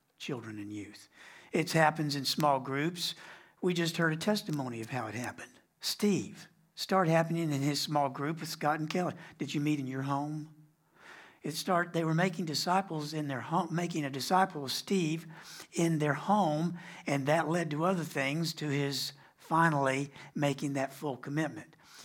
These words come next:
And so it, disciple making is happening in various ways, including in small groups and so forth and around Crossroads. But it also happens so effectively one-on-one, one-on-two.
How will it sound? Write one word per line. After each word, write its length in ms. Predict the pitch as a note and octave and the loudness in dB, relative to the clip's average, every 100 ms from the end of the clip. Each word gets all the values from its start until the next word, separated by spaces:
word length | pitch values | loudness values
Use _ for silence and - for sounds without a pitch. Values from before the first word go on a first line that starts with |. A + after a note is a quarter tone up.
| - - - - - - | -20 -20 -20 -20 -20 -2
And 220 | D#3 D3+ | 0 2
so 320 | - F#3 F3 E3 | 0 2 4 2
it, 180 | C4+ - - - | -2 -8 -16 -2
disciple 540 | F3 C#3+ A3 A#3+ A3+ | 0 4 6 6 6
making 300 | G#3 G#3 F#3 | 2 2 0
is 120 | D#3 | 0
happening 480 | - F#3+ F#3 F3 E3 | 4 4 4 2 0
in 140 | C#3 B2+ | 0 0
various 420 | E3 F3 C#3+ - | 0 0 -2 -2
ways, 360 | D3+ C#3 D3 - | 2 2 0 -2
including 500 | G#3+ G#3 F#3 F#3 F3+ | -2 0 0 0 0
in 100 | D#3 | -2
small 320 | D#3+ F3 E3+ | 0 2 2
groups 300 | D3+ D3+ D3+ | 0 -4 -4
and 80 | D3 | -6
so 160 | D#3+ D3 | -2 -4
forth 340 | D#3 D3 C3+ | -2 -4 -4
and 120 | C3 | -6
around 200 | D3+ C#3 | -4 -4
Crossroads. 720 | A#2+ C#3+ B2+ C#3+ C3 B2+ C3 - _ _ _ _ _ _ _ - - - - - - - - _ _ _ - | -2 -4 -4 -6 -4 -4 -8 -14 _ _ _ _ _ _ _ -20 -20 -20 -20 -20 -20 -20 -20 _ _ _ -12
But 440 | D#3 D3+ E3 E3 - | -2 2 2 2 -4
it 160 | D#3+ | -2
also 440 | D#3+ G#3+ A#3 G#3 E3 | 0 0 2 0 0
happens 760 | D3+ D#3+ D#3 E3 D3+ - - | 4 2 2 -2 -2 -4 -6
so 240 | - - G#3+ | -2 0 0
effectively 640 | - E3 E3 C#3+ D3 C#3 | 2 0 0 -6 -4 -4
one-on-one, 760 | C3 D3+ D3 C#3 C3 C3+ C3+ B2+ | -2 0 0 -2 -2 0 -2 -4
one-on-two. 680 | C3 B2+ A#2 G#2+ B2 G2 | -4 -4 -6 -8 -12 -12